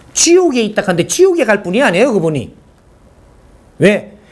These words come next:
이 나라의 진로를 놓고 갔기 때문에 이 진로를 놓고 간 것을 이 대가 팽창을 해놨기 때문에 빚을 기다리고 있는 거예요. 이분은 중청에 있다, 이 말이. 중청에.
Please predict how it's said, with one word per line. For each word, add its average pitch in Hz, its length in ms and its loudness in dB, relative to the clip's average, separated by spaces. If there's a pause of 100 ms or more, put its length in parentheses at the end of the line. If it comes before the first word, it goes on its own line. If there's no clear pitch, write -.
(300)
이 302 340 2
나라의 226 460 2
진로를 320 520 -2
놓고 233 220 -2
갔기 - 320 -2
때문에 113 640 -4 (480)
이 294 260 2
진로를 254 540 0
놓고 285 320 0
간 196 200 0
것을 240 520 -2
이 220 280 0
대가 226 280 0
팽창을 277 520 -2
해놨기 165 400 -4
때문에 127 580 -4 (480)
빚을 320 560 0
기다리고 170 400 -2
있는 110 220 -6
거예요. 85 200 -12 (2750)
이분은 233 400 2
중청에 254 540 -2
있다, 226 200 -2
이 156 80 -2
말이. 143 200 -4
중청에. 175 600 -4